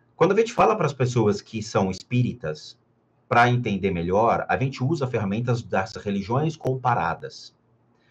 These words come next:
Então, eu pego os ensinamentos das religiões comparadas e chego pra um cara e falo, "Ó, você acredita em Deus, né? Muito bem.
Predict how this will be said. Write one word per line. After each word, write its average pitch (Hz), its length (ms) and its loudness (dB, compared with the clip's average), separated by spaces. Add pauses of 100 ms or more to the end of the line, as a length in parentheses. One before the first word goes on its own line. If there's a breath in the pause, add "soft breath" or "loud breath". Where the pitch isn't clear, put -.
(480 soft breath)
Então, 165 240 6
eu 196 120 6
pego 156 340 4
os 120 80 -2
ensinamentos 117 460 -2
das 110 80 -4
religiões 98 260 -4
comparadas 113 580 2
e 113 80 -8
chego - 200 -4
pra 113 120 -8
um 104 60 -8
cara 117 220 4
e 127 60 0
falo, 110 240 4
"Ó, 117 180 8
você - 200 0
acredita 180 400 0
em 196 60 0
Deus, 104 320 2
né? 120 260 2 (200)
Muito 139 180 -4
bem. 85 220 -2